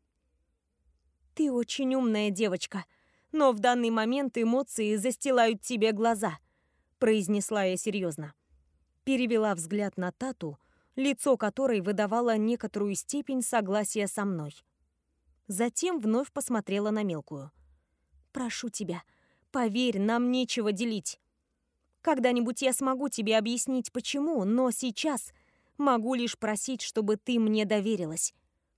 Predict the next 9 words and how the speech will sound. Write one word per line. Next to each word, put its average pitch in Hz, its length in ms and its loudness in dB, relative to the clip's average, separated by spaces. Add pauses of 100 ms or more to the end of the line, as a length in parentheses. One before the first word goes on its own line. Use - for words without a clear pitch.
(120)
Мне 240 240 2
нужен 233 380 2
твой 214 240 2
мозг 240 360 -2 (460)
и 294 80 0
твоя 226 300 2
способность 233 680 0
мыслить 233 460 0
стратегически. 226 880 -4